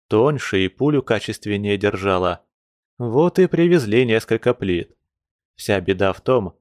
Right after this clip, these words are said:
что они или вообще не имели кривизны, либо радиус кривизны был слишком маленьким.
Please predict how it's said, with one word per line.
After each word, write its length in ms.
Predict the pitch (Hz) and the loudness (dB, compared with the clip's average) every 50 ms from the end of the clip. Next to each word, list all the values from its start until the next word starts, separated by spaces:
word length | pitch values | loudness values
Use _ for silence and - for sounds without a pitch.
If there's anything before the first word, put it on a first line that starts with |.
| _ _ _ | _ _ _
что 340 | - - - - 147 151 156 | -16 -14 -6 0 2 4 4
они 260 | 156 156 156 156 151 | 4 2 0 -2 -4
или 340 | 131 - - 123 127 123 120 | -4 -4 -2 -2 0 0 0
вообще 460 | 117 113 117 117 - - - 175 170 | 2 2 0 0 -2 -4 -2 -2 -2
не 180 | 143 101 95 92 | 0 0 -2 -4
имели 280 | 92 101 104 98 92 92 | -2 -2 -2 0 -2 -2
кривизны, 720 | - - 104 98 92 104 101 101 131 143 135 98 80 - _ _ _ _ _ _ _ - | -2 -2 -4 -4 -2 -4 -6 -4 -4 -2 -2 -2 -2 -4 _ _ _ _ _ _ _ -4
либо 600 | 120 117 120 156 175 160 131 147 151 151 147 147 | -4 -2 0 2 0 2 2 2 2 4 4 4
радиус 480 | 147 147 147 151 139 139 139 139 - | 4 2 2 2 2 0 0 0 -2
кривизны 560 | - - 127 120 117 120 110 95 104 107 127 | -2 -2 -2 0 2 0 -2 0 -2 -2 0
был 180 | 123 117 127 135 | 0 0 -2 -2
слишком 560 | - - 123 104 95 87 - - - 202 107 | -2 -4 -2 -2 -2 -2 -4 -4 -4 -4 -2
маленьким. 640 | 117 123 117 101 95 92 87 87 - - 87 78 - | -2 -2 0 0 0 -2 -4 -6 -8 -10 -10 -10 -12